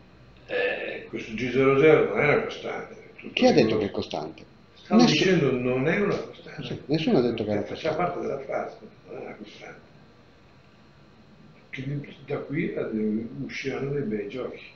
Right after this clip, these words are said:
Speaker 2: Queste sono le relazioni che determinano il tempo reale concreto, o come si dice in relatività, il tempo proprio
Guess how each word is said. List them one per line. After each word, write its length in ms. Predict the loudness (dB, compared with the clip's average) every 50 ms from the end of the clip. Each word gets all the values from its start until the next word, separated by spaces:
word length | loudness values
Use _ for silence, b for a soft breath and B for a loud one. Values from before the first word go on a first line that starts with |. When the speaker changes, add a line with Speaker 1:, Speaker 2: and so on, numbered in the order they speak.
| -20 -20 -20 -20 -20 -20 -20 -20 -20 -20 -20 -20 -20 -20 -20 -20 -20 -20 -20 -20 -20 -20 -20 -20 -20 -20 -20 -20 -20 -20 -20 -20 -20 -20 -20 -20 b b b b b b b -4 2
Speaker 2:
Queste 220 | 4 4 4 4
sono 300 | 4 6 6 6 6 8
le 180 | 8 10 10 10
relazioni 480 | 8 6 4 2 4 4 4 4 6
che 100 | 4 4
determinano 480 | 4 4 4 4 4 4 4 4 4 2
il 80 | 2 2
tempo 420 | 2 4 4 2 2 -2 0 0
reale 320 | 2 4 4 4 2 2 0
concreto, 520 | -2 -2 -2 0 0 0 0 0 -2 -4
o 100 | -6 -4
come 200 | -2 0 0 0
si 120 | 0 0 0
dice 220 | -2 0 0 -2
in 80 | 0 2
relatività, 640 | 2 2 0 2 0 -2 -2 0 -2 -6 -6 -6 -6
il 160 | -6 -6 0
tempo 300 | 2 2 2 2 2 -2 -2
proprio 580 | -2 -2 -2 -2 -4 -4 -4 -4 -4 -4 -4